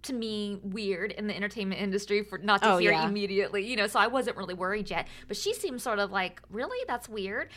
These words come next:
Speaker 1: So then she contacted the friend again, and the friend said,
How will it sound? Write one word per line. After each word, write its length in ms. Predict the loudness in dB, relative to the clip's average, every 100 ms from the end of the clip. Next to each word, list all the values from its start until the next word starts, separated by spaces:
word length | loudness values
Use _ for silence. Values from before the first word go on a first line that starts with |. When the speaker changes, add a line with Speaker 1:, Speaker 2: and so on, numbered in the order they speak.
| -18 -8
Speaker 1:
So 100 | -4
then 80 | -2
she 120 | -4
contacted 520 | -2 -2 -2 -4 -6
the 60 | -8
friend 300 | -2 -4 -2
again, 220 | -4 -4 -4
and 140 | -6
the 60 | -6
friend 360 | -4 -4 -6
said, 280 | -4 -4